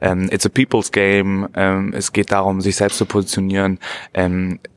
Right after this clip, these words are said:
es ist wahnsinnig hart, <laughs> aber viele Leute sind, sind arbeiten auch dran, besser zu werden.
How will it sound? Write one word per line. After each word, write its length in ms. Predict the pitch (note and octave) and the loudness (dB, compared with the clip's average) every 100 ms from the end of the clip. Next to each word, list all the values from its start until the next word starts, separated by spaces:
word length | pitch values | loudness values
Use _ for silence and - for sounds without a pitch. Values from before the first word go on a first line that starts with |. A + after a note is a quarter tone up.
| _ - - | _ -6 -2
es 320 | - - - | 0 0 -2
ist 400 | - - - G2+ | 0 0 0 -2
wahnsinnig 560 | G2 A2 G2+ F#2+ - | 0 0 0 0 0
hart, 440 | A2+ B2 D3+ - - - - | 0 0 -2 -2 -4 -6 -12
<laughs> 240 | - - - | -12 -12 -4
aber 200 | F#2+ G2+ | 0 2
viele 220 | A#2+ G#2 | 2 4
Leute 260 | G#2+ G#2+ | 4 2
sind, 160 | G2+ F#2+ - _ _ - | -4 -6 -14 _ _ -8
sind 380 | G#2 A2 - - | 0 0 0 0
arbeiten 460 | G2 G#2+ G2 A#2 | 2 2 0 2
auch 220 | - G#2 | 0 0
dran, 260 | - G#2 G2 | 0 -2 0
besser 320 | A#2+ - C#3+ | -2 0 0
zu 200 | - A#2 | 2 2
werden. 360 | A#2 A#2 C3+ | 4 2 0